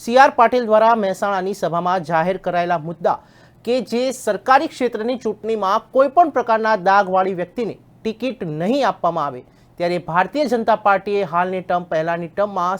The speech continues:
સસ્પેન્ડ કરાયેલા કલ્પરાજસિંહ, ભૂપતસિંહ રાણા, વનરાજસિંહ, જયેન્દ્રસિંહ ઝાલા, ગોવિંદભાઈ ડાયાભાઈ જાદવને ટિકિટ આપી છે.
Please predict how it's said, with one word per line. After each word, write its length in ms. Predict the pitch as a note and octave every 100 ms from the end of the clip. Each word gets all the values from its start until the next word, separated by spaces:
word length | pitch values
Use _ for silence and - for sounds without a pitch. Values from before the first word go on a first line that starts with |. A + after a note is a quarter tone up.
| -
સસ્પેન્ડ 500 | F#3+ - - C4 A3+
કરાયેલા 360 | G#3 F#3+ F#3+ F#3+ G3
કલ્પરાજસિંહ, 680 | F3 F3+ F3+ G3+ - G3 F#3 - _ -
ભૂપતસિંહ 560 | F#3 F#3+ A#3+ - G3 E3
રાણા, 240 | F3 F3+ - _ _ _
વનરાજસિંહ, 600 | D#3 F#3+ G#3+ A3+ A3+ A#3 F#3+
જયેન્દ્રસિંહ 500 | F#3 F#3+ F#3+ G3 E3+
ઝાલા, 280 | E3 E3+ G3 A3 _ _ _ -
ગોવિંદભાઈ 600 | D#3 A3 D4 B3 A#3 B3
ડાયાભાઈ 460 | G#3+ G#3 G3+ G#3 F3+
જાદવને 420 | F3+ G#3 F#3+ F#3+
ટિકિટ 400 | F#3 E3 F3 D3
આપી 200 | A#2+ A2+
છે. 100 | -